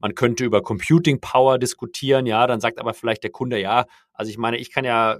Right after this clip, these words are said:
schwer einschätzen, wie effizient ihr die Prompts schreibt und ihr die L L Ms aussteuert. Wieso muss ich jetzt irgendwie Computing Credits zahlen?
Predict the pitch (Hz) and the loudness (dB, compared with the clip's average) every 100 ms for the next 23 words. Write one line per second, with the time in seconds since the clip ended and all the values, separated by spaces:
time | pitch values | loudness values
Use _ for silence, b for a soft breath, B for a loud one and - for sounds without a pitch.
0 | - - 120 117 127 - 139 - 113 131 | -8 0 2 2 -2 -2 -4 -4 -6 -2
1 | 117 113 - 127 127 131 117 110 127 127 | -2 -4 0 0 2 0 0 0 2 2
2 | 160 - - 107 131 123 123 117 110 110 | 0 -8 -2 0 0 -2 -4 -2 2 4
3 | 110 151 185 107 - 120 113 110 107 113 | 4 4 6 4 4 2 2 0 -2 -4
4 | - 139 - 131 120 113 113 95 160 147 | 0 0 0 -6 -6 -6 -8 -8 -8 -8
5 | 101 101 98 - - 104 160 | -6 -4 -4 -6 -2 0 0